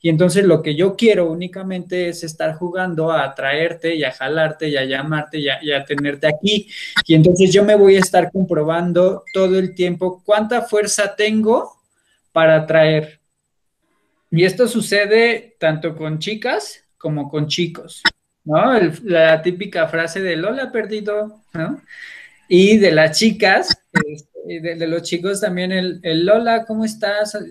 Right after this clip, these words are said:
O sea, como siempre hay técnicas, siempre hay formas. La cuestión aquí es que desde ahí podemos identificar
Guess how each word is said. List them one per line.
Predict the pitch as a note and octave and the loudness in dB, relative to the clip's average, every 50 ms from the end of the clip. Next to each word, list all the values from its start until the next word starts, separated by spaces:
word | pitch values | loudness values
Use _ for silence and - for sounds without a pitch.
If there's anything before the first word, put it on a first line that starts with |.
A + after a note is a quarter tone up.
| E3 - D3 | -16 -16 -14
O | D#3+ | -10
sea, | D#3 - D3+ D3+ D3+ - | -4 -2 -2 -2 -2 -4
como | - E3+ E3+ D#3+ D#3 D3 C#3+ C#3+ D3 D#3 - - - - - _ | -8 -6 -2 -2 -2 -2 -2 -4 -8 -12 -16 -18 -20 -20 -20 _
siempre | - - - G#3+ A3+ B3 A#3+ A#3 A#3+ A3+ A3+ | -10 -4 2 4 4 4 4 4 4 4 4
hay | A3 G#3+ G#3+ - | 4 2 0 -4
técnicas, | G3 G3 F3+ F#3 E3 - - C#3+ - | -6 -8 -6 -6 -8 -6 -8 -8 -10
siempre | - F#3+ G3 F#3 G3+ G#3 | -8 -10 -10 -6 -2 -2
hay | G#3 G3+ | -4 -4
formas. | G3+ - G3 G3 F#3 D3+ C#3+ C#3+ - | -4 -6 -8 -6 -6 -8 -8 -8 -6
La | E3 E3+ E3 | -6 -6 -2
cuestión | F#3+ F#3+ F#3 - - G#3+ G#3+ A3+ | -2 -4 -2 0 0 0 2 2
aquí | B3 B3 A#3+ B3 - A3+ A3 G#3+ G#3+ F#3 | 2 0 -2 -2 -2 0 0 2 2 2
es | F#3 F3+ F3+ - | 0 0 -2 -2
que | - G3+ G3+ G3 F#3+ - - - _ _ _ _ _ _ | -2 0 0 0 -2 -8 -20 -20 _ _ _ _ _ _
desde | - D3+ F3 F3 F3+ F3+ F3 D#3 G3 G3 | 0 4 4 6 6 4 4 4 4 4
ahí | F3+ F#3 G3+ A#3+ C#4+ | 6 6 6 4 4
podemos | C4 - A#3 G#3+ G3 G3+ G3+ G#3+ A3 G#3+ - | 2 2 2 2 2 0 -2 -4 -6 -6 -6
identificar | G#3 F#3 E3+ D#3+ D3+ D#3 D#3+ D3+ - - D#3+ D#3 - - E3+ E3+ F#3+ C4 - | -6 -4 -4 -4 -6 -8 -12 -16 -12 -12 -12 -10 -6 -4 -2 -2 -2 -2 -4